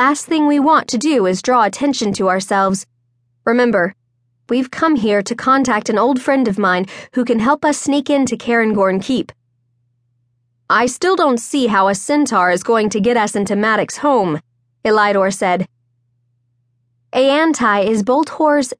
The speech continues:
gamekeeper," Devine explained. "She often goes to the wizard's keep to deliver supplies and pick up Maddox's latest, uh, creation for Bolthor's amusement. But she won't be able to help us if we're imprisoned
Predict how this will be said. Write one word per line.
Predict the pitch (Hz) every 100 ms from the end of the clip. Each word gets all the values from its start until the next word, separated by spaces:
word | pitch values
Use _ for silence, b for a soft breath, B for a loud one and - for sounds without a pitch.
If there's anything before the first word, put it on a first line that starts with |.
| 233
gamekeeper," | 240 247 247 233 202 175 180 - _ _ -
Devine | 220 214 202
explained. | 190 - 220 196 185 - _ _ _ _ _ _ _ -
"She | 277 269
often | 262 285 339 330
goes | 277 262 214 202
to | 233
the | 233
wizard's | 262 240 190 190 -
keep | - 285 - - B
to | -
deliver | 233 240 285 311
supplies | - 285 311 262 202 190
and | 214 214
pick | 247 240
up | 220
Maddox's | 233 226 190 - -
latest, | 233 254 233 190 - - -
uh, | 214 208 196 - -
creation | - 277 277 285 - 190 190
for | 208
Bolthor's | 208 220 - 202 190
amusement. | 208 226 247 196 170 - - _ _ _ _ _ -
But | 233
she | -
won't | 262 285 254
be | 262
able | 240 220
to | 214
help | 208 262 311 202
us | 185 196 - B -
if | 202
we're | 240 226
imprisoned | 196 - 294 190 139 -